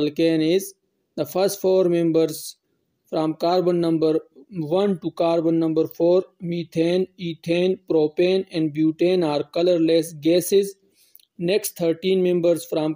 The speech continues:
carbon five to carbon seventeen are colorless liquids, while higher alkanes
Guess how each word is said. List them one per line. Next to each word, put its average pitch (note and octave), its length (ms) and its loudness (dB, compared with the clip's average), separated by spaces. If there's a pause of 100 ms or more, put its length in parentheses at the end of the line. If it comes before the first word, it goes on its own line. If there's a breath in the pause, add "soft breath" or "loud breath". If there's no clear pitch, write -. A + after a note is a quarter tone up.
carbon E3+ 420 0
five E3+ 460 -2
to E3+ 100 -8
carbon E3 560 -2 (320)
seventeen F3+ 800 0
are D#3+ 240 -2
colorless E3+ 800 0
liquids, F#3 720 0 (380)
while F3+ 520 2
higher G3+ 640 0 (480)
alkanes F3 580 0